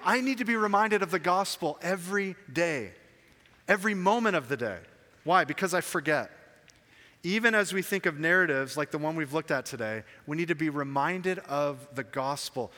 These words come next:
of who Christ is and who we are. Listen, church, we aren't David. <laughs> Jesus is the true and better David. Consider this for a moment.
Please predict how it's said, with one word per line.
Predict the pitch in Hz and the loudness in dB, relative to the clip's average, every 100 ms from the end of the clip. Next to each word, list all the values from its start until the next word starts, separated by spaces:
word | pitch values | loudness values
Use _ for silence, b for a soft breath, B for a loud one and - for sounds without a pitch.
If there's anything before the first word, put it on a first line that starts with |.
| B | B
of | 127 | -10
who | - | -6
Christ | 151 - 160 170 - - | -6 -4 -2 -2 -4 -4
is | 170 208 254 - - b b b | -2 -2 -6 -12 -14 b b b
and | 139 139 | -8 -6
who | 135 151 | -4 -4
we | 131 123 180 196 | -4 -4 -4 -4
are. | 117 95 82 _ _ _ _ b b b b | -6 -8 -14 _ _ _ _ b b b b
Listen, | 156 175 160 | -2 0 -2
church, | 127 175 160 - - - - | -2 0 0 0 -8 -10 -10
we | 123 170 185 | -2 0 0
aren't | 156 165 165 | 0 0 0
David. | 151 160 147 107 - - | -2 0 -2 -4 -6 -12
<laughs> | - - _ _ B B B B B | -14 -20 _ _ B B B B B
Jesus | - - 180 240 196 180 - | -4 0 2 2 2 0 0
is | 165 151 | -2 -4
the | 131 | -4
true | 156 - 190 202 202 | -2 -2 0 0 0
and | 160 143 | -2 2
better | 151 147 | 2 2
David. | 139 139 123 117 | 0 0 -2 -6
Consider | 175 165 196 190 | -6 -2 2 2
this | 185 175 | 2 -2
for | - 165 | -2 -4
a | |
moment. | 147 139 123 | -4 -4 -6